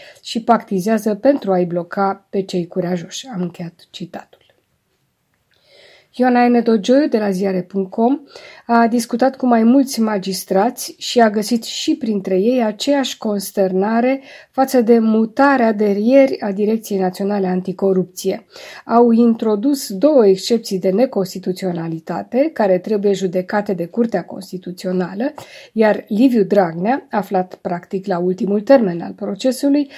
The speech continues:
a primit cadou o lungă amânare. Avocaților li s-au acordat treizeci și cinci de zile pentru studierea materialelor.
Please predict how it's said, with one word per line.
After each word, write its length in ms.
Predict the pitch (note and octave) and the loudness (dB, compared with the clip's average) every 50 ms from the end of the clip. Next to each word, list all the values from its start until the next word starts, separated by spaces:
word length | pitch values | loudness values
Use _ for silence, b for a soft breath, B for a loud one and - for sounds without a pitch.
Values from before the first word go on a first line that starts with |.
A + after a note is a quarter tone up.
| B B B B B | B B B B B
a 120 | C4 B3+ | 0 0
primit 440 | - A#3+ C4 C4 C#4+ D#4+ D#4 - _ _ | 0 0 2 2 2 2 2 -2 _ _
cadou 540 | - A3+ G3 F#3 F#3+ A3+ A3+ A3+ C#4+ G4 - | 0 0 0 2 2 2 2 2 0 -2 0
o 100 | - A3+ | 2 4
lungă 600 | A#3+ A3+ A3 A3 A3+ G#3+ F#3 G#3 G#3+ G#3 G#3 - | 4 4 4 4 2 2 2 0 0 0 -2 -4
amânare. 640 | _ - G3 G3 G#3 A3 A3+ G#3+ F3+ D#3+ E3 A#3 - _ _ _ _ | _ -4 -2 0 2 4 4 4 2 -2 -6 -12 -20 _ _ _ _
Avocaților 800 | C4 C4+ A3+ G3+ F#3+ F#3+ C#4+ C#4+ C#4 - C#4 A#3+ B3+ B3 A#3+ A#3+ - | 0 2 2 2 0 2 0 0 0 -2 -2 0 0 0 0 -2 -4
li 100 | A3+ A3 | -6 -4
s-au 200 | G#3+ - G#3+ G3 | -2 -2 -2 -2
acordat 540 | F#3+ F#3 - F#3+ F3+ F#3 G#3+ G#3+ G#3 _ | -2 -2 -2 -4 0 0 0 -2 -2 _
treizeci 420 | _ - C4 C#4 C#4+ B3 G3+ G3 F#3 | _ 2 4 4 4 2 0 -2 -2
și 180 | - - F3+ | -2 -6 -8
cinci 320 | F3+ - G3+ G#3 G3+ - - | -6 -4 -6 -6 -6 -6 -6
de 120 | - F3+ | -6 -4
zile 280 | F3 E3+ G#3 G#3+ G#3 G3 | -4 -2 -2 0 0 0
pentru 320 | G3 G3 F#3+ F#3 - G#3 | 0 -2 -6 -4 -4 -6
studierea 540 | F#3+ - - G3 F3 E3+ F3+ F#3 F3+ F3 E3+ | -6 -4 -6 -6 -2 0 0 0 0 0 -4
materialelor. 920 | E3+ E3 E3 - - F#3 E3 E3 F#3+ G3 F3+ D#3+ D#3 F#3 F#3 - - _ | -6 -8 -8 -6 -6 -4 0 2 2 0 0 -2 -6 -10 -14 -16 -18 _